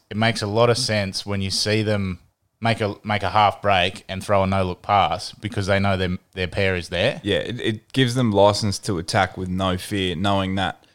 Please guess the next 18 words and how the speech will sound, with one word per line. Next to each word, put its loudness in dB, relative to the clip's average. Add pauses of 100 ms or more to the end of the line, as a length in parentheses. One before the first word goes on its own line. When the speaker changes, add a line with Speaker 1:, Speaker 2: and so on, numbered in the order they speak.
(140)
Speaker 2:
it's -6
actually 2
not 0
their 6
responsibility -2
to -12
recycle -4
the -8
ball. -4
Speaker 1:
Yeah. 4
Speaker 2:
It's, -4
it's -4
their -2
partner, 0
so -2
they 4
can -4
attack -2